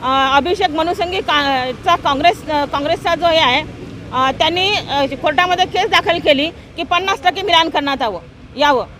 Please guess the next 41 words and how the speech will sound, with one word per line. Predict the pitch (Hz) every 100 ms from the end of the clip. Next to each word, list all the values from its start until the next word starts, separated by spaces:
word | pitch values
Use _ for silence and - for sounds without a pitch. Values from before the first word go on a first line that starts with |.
| -
आणि | 226 294 349 359
माननीय | 277 339
वामन | 359 330 359 381 370
साहेबांनीच | 381 349 359 359
म्हटलं | 330 330 349
होतं | 330
की | 339 427
शंभर | 330 339
टक्के | 381 359 381
मिलान | 339 320 320
करण्यात | 320 320 311
यावं | 285 262 320
ईव्हीएम | 269 294 330
काउंटिंगचं | 320 320 320 311 381
आणि | 302 330
व्हीव्हीपॅटच्या | 494 - - 330 302 339 349
काउंटिंगचं. | 349 302 277 269 254 196 - - -
परंतु | 311 349 370
ह्या, | 370 277 302 311
अ, | 262 269 262 254 233 - -
सुप्रीम | 311 302 370
कोर्टाने | 381 370 381
काय | 392 370 392
केलं, | 349 381 302 - -
ह्या | 330
दोन्ही | 320 320 359
केस | 330 370 320
एक, | 302 302
अ, | 294
एकत्र | 294 302 330 349
केल्या, | 302 294 254 - -
क्लब | 415 359
केल्या | - 330 269 277 - - -
आणि | 254 349
असा | 370 381 381
निकाल | 370 - 370
दिला | 339 302 294
की | - -
फक्त | 339 359 -
एक | 311 370 -
पर्सेंट, | 359 - 349 415